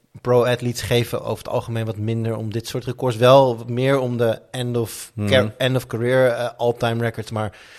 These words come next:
Speaker 1: ja, zo'n eerste seizoenaantal, het, ik, heel eerlijk, het zal hem gestolen worden als er, als er iets, als er een blessure is die gewoon rust nodig heeft.
Speaker 2: Een legende als Mike Ditka, die verdient het eigenlijk nog wel om, eh, dit, eh, nog even met zich mee te dragen.
Speaker 1: Nou ja, dat is dus een goed voorbeeld. Mike Ditka, die heeft dus wel aangegeven dat hij het prachtig zou
Speaker 2: Ja.
Speaker 1: vinden als Kyle Pitts zijn, eh, zijn record, eh,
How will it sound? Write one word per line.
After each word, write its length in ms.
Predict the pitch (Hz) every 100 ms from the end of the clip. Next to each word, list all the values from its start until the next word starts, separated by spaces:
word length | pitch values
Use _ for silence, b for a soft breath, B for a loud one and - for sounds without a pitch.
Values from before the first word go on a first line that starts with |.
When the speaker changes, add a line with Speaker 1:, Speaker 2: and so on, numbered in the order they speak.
| B -
Speaker 1:
ja, 180 | 101
zo'n 120 | 101 107
eerste 300 | 110 - 107
seizoenaantal, 800 | 107 104 110 110 110 104 104 -
het, 220 | - - -
ik, 200 | - B B B
heel 160 | 107
eerlijk, 240 | 110 120 113
het 80 | -
zal 100 | 113
hem 100 | 110
gestolen 360 | 107 123 117
worden 220 | 113 113
als 160 | 110 -
er, 260 | 110 107 110
als 140 | 104
er 60 | 113
iets, 260 | 107 113
als 140 | 113 113
er 100 | 113
een 100 | 110
blessure 420 | 117 120 117 113
is 100 | 104
die 100 | 107
gewoon 240 | 110 110
rust 240 | 110 113 -
nodig 260 | 107 104 101
heeft. 340 | 101 95 - _
Speaker 2:
Een 120 | 104
legende 380 | 98 - 117 110
als 140 | 87
Mike 220 | - 92 95
Ditka, 360 | 101 - 85 80
die 160 | 85
verdient 260 | - 95 90
het 80 | 80
eigenlijk 380 | 90 - 92
nog 100 | 92
wel 80 | 90
om, 120 | 87
eh, 100 | 87 85
dit, 260 | - - -
eh, 140 | 82 78 B B B B
nog 160 | 101
even 200 | 101 95
met 120 | 95 92
zich 120 | 87
mee 180 | 92 87
te 80 |
dragen. 420 | 90 87 82 95 123
Speaker 1:
Nou 120 | 180
ja, 180 | 196 170
dat 180 | 165
is 100 | 180
dus 180 | 135 117
een 60 | 123
goed 140 | 120
voorbeeld. 380 | - 156 110 107
Mike 160 | 113 107
Ditka, 300 | 151 - 95
die 120 | 104
heeft 140 | 107
dus 120 | 110 98
wel 280 | 123 110
aangegeven 500 | 95 98 - 101 101 101
dat 100 | -
hij 80 | 104
het 40 |
prachtig 320 | 120 104 104
zou 160 | - 98
Speaker 2:
Ja. 100 | 110
Speaker 1:
vinden 180 | 110 101
als 120 | 92
Kyle 180 | - 101
Pitts 220 | 107 -
zijn, 220 | 107 101
eh, 60 | 101
zijn 200 | - 98
record, 420 | 98 104 104 104
eh, 100 | 104